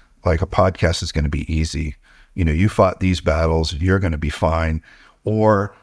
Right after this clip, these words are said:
"Lila," like, when I wrote my last, well, not my last book, time, book before last was Devil in the Castle. Um, the voice was, was, you know, "I know you don't like writing, but,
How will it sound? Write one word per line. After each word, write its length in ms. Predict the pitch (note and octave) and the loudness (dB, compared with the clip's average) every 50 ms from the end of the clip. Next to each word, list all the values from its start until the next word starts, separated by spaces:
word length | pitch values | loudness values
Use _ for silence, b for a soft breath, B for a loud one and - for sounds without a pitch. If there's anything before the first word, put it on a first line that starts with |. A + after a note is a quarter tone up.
| b b b - | b b b 0
"Lila," 640 | F#2+ G2+ G#2 G#2 G#2 G#2 G2 G2 F#2+ F#2 F#2 F2+ - _ | 2 2 4 4 4 2 4 4 4 2 2 0 -2 _
like, 300 | - A#2+ A#2+ G#2+ G2+ - A2 | 0 2 2 2 0 0 -2
when 120 | A2+ A2+ A#2+ | -2 0 0
I 80 | C3 | 0
wrote 260 | C3+ B2 B2+ A#2+ - | 0 0 0 0 0
my 140 | G#2 G2 F#2 | 0 0 2
last, 480 | F#2 F#2 F#2+ G2 G2+ G2+ G2+ - - - _ _ - | 2 2 2 2 2 0 -2 -6 -12 -16 _ _ -6
well, 180 | - F#2 F2+ F#2 | -2 -2 0 0
not 200 | G2 F#2+ F#2 E2 | 0 0 -2 -2
my 100 | D#2+ D#2 | -2 -2
last 320 | D#2 D2+ D2+ D2+ - - | -2 -2 -2 -4 -4 -4
book, 180 | - - - - | -6 -6 -4 -2
time, 320 | - B2 A2 G2+ G2+ - - | -2 0 0 -2 -4 -4 -2
book 180 | G#2+ C#3+ D3 - | -2 -2 0 0
before 300 | B2 - - G2+ F#2+ F2 | -2 -2 0 0 2 2
last 400 | F2 E2+ D#2 E2 - - - - | 2 2 0 0 -2 -4 -4 -2
was 280 | F2 E2 D2+ - - - b b b b b b - | -2 -2 -2 -4 -8 -12 b b b b b b 2
Devil 280 | G2+ G2 F#2 F#2+ F2 E2 | 2 2 4 2 0 0
in 80 | D#2 | -2
the 80 | - F#2+ | -2 -2
Castle. 640 | - A#2+ A2+ A#2 A2+ - - F2 E2+ D#2+ D2+ - - B B B B B B B B B F#3 F2+ E2 B B B B _ - | -2 -2 0 0 -2 -4 -2 -2 -2 -2 -4 -6 -12 B B B B B B B B B -18 -18 -20 B B B B _ 0
Um, 320 | G#2+ G#2+ G2+ G2+ G2+ G2+ - - | 0 2 2 0 -2 -2 -4 -4
the 120 | F2+ G2+ G2+ | -2 0 0
voice 480 | F2 A2 A2 A2+ A2 G#2 - - - - | 2 2 2 2 2 0 -4 -4 -2 -2
was, 320 | G#2 G#2+ - - - - | -2 -2 -2 -6 -6 -2
was, 360 | - G2+ G2 F#2 F#2 F#2 - - B B B B B B B B B B | 2 2 2 2 0 -4 -10 -20 B B B B B B B B B B
you 140 | - G2 F#2+ | -2 0 0
know, 320 | F2+ F2 E2 E2+ E2 - - F#2 | 2 2 2 0 0 -2 -2 -2
"I 80 | F#2 | 0
know 180 | G2+ G#2+ A2 A2 | 2 2 2 2
you 140 | A2+ A2 G#2 | 2 2 0
don't 200 | G#2 G2 - G2 | 0 -2 0 2
like 260 | F#2+ F#2+ F#2+ - - | 2 2 2 0 0
writing, 560 | F2+ F2 E2+ E2+ E2 E2+ D#2+ E2+ E2+ E2 - - | 0 0 2 2 2 0 0 0 0 -2 -4 -4
but, 260 | - E2+ D#2+ D#2 - | 0 0 0 0 -2